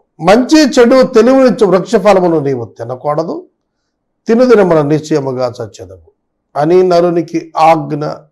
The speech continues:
ఇచ్చెను. ఆజ్ఞ అని నేను ఎందుకు ఆగానంటే, ఇక్కడ ఆజ్ఞ ఏమిటి?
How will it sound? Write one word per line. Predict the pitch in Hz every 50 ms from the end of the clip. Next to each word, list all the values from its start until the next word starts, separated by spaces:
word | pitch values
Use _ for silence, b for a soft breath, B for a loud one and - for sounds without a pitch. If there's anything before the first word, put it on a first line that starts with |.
| _ _ -
ఇచ్చెను. | 127 117 - 120 113 107 101 - _ _ _ _ _ _ _ _ _ _ _ _ _ _ _ _ _ _ _ _ _ _ _ _ _ _ _ _ _ _ _ -
ఆజ్ఞ | 151 185 226 262 277 254 240 294 277 285
అని | 285 269 233 - 233 226 220
నేను | 220 208 202 180 175
ఎందుకు | 175 185 202 202
ఆగానంటే, | 175 165 165 180 175 147 127 110 101 123 - - _ _ _ _ _ _ _ _ _ _ _ _ _ _ _ _ _ _ _ _ _ _ _ _ _ _ _ _ _ _ _ _ _ _ _ -
ఇక్కడ | - 208 202 208 320 277 247 202 190 185 180 180 - - -
ఆజ్ఞ | 175 180 226 285 320 320 330 370 359 330
ఏమిటి? | 277 240 233 247 262 262 220 208 254 254 254 262 262 262 262 269